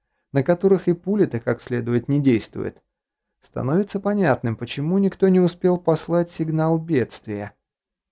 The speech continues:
Новакеди живо представил себе произошедшее. Учёные работают упорно, сосредоточенно, на пределе сил, часто переносят стоянку с места на место.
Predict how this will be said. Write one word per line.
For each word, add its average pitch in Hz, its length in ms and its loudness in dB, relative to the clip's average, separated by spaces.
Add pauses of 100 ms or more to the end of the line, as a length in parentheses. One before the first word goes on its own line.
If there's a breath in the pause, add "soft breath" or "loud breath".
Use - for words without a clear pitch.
(640)
Новакеди 202 540 0
живо 202 280 4
представил 185 500 2
себе 170 300 0
произошедшее. 165 880 -2 (840)
Учёные 180 420 2
работают 175 680 2 (160)
упорно, 151 680 0
сосредоточенно, 131 1080 -4 (140)
на 120 120 -2
пределе 120 480 -2
сил, 156 460 0 (500)
часто 220 360 0
переносят 180 500 4
стоянку 156 540 2
с - 80 -10
места 147 320 0
на 117 120 2
место. 156 520 2